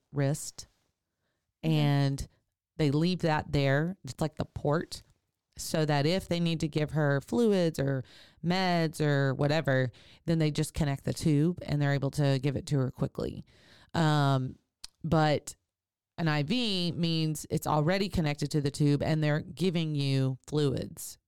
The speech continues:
Speaker 1: throughout the time,
Speaker 2: Mm-hmm.
Speaker 1: making sure that you stay hydrated. But, you know, Gabrielle was drinking her water and was staying hydrated that way.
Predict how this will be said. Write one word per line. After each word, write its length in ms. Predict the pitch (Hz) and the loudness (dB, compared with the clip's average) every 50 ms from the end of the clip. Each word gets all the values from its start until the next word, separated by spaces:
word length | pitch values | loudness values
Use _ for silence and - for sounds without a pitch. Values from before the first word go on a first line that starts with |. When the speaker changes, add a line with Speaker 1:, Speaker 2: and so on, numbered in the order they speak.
| _ _ - | _ _ -6
Speaker 1:
throughout 380 | 170 160 160 151 139 139 - - | -2 0 2 2 2 0 0 -2
the 60 | - | -6
time, 420 | - - - - - - - - - | -4 -2 -4 -4 -4 -8 -10 -12 -12
Speaker 2:
Mm-hmm. 200 | 226 220 214 110 | -10 -8 -6 -2
Speaker 1:
making 320 | - 160 160 151 156 160 151 | 0 0 0 0 0 -2 -2
sure 240 | - - 151 147 139 | -2 0 0 0 2
that 100 | 135 - | 2 0
you 80 | 143 | -2
stay 200 | 131 - - 131 127 | -2 -2 -4 -4 -2
hydrated. 400 | 123 131 151 - - - - - | -2 -2 -2 -2 -4 -4 -2 -4
But, 160 | - - - _ - | -4 -6 -6 _ -4
you 120 | 156 165 | -4 -2
know, 140 | - - - - - _ - | -2 -2 -6 -10 -16 _ -4
Gabrielle 260 | 151 151 147 143 143 - | -2 0 0 0 0 0
was 100 | - - | -2 -6
drinking 320 | - - 143 139 - 165 147 | -6 -8 -6 -6 -8 -8 -4
her 160 | 123 143 143 | -2 -2 0
water 360 | 151 220 240 165 160 170 165 | 2 2 2 2 0 0 0
and 200 | 151 131 127 131 - _ _ _ _ _ | 0 -2 -4 -8 -10 _ _ _ _ _
was 140 | 156 151 - | -4 -4 -2
staying 220 | - 151 143 131 131 | -2 -4 -2 -2 0
hydrated 400 | 135 139 127 131 135 127 123 123 | -2 0 0 2 0 0 0 0
that 140 | 143 135 - | -2 -2 0
way. 140 | 110 - | -2 -4